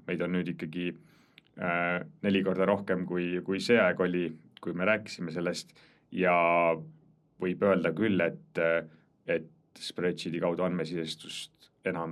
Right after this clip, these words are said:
ei ole või on väga eksperimentaalsetes kohtades. Et, et ena-, et praktikas see, see on nüüd muutunud,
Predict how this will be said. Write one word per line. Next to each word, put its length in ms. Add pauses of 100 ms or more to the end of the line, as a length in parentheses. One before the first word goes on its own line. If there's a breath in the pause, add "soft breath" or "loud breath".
ei 100
ole 220 (100)
või 160
on 180 (220)
väga 280 (440)
eksperimentaalsetes 1040
kohtades. 460 (420 loud breath)
Et, 160 (160)
et 240
ena-, 220 (180)
et 120 (120)
praktikas 560
see, 240
see 220
on 80 (180)
nüüd 240
muutunud, 540